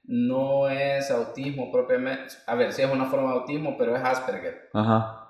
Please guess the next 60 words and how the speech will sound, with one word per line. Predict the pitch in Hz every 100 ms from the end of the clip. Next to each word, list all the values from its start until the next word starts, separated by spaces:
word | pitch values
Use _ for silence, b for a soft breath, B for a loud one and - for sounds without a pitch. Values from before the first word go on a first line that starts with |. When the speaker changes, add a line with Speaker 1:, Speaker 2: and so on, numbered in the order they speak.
| - -
Speaker 1:
El | 113 127
Asperger | 139 - 147 143 139
es | 143
una | 131
forma | 139 135 131
de |
autismo | 120 123 135 139
más | 123 -
funcional | 131 123 120 139 -
que | 110
yo | -
creo, | 131 139 143 - - -
por | 113
lo | 107
que | 120
he |
escuchado | - 131 135 131
de | 120
algunas | 117 123
personas, | - 123 - 143 143 139 -
que | 110
ya | 110 120
desapare-, | 120 120 - - -
ya | 120
lo | 120
hicieron | 113 120 123 113
desaparecer | - - 107 104 131 131
y |
ya | 120
es, | 117 - 120
es, | - -
forma | 127 120 -
parte | 120 123
del | 113
universo | 107 110 107 104
del | 101
au-, | 90 101
del | 95 92
autismo. | - 131 113 127
Speaker 2:
Ujú. | 127 123 123 -
Speaker 1:
Ahora, | 127 127 117
la | 117
onda | 127 139
del | 135 131
autismo, | - 147 165 156
hasta | 135 120
donde | 117 117
yo | 120
sé, | - 151 180 - - -
es | 123
que | -
hay | 131
niveles, | 123 123 143 127 - -
y | 120
esos | 113
Speaker 2:
Ujú. | 117
Speaker 1:
niveles | 107 131 - -
van | 135
en | 262 -
función | 233 - 247 139 143 -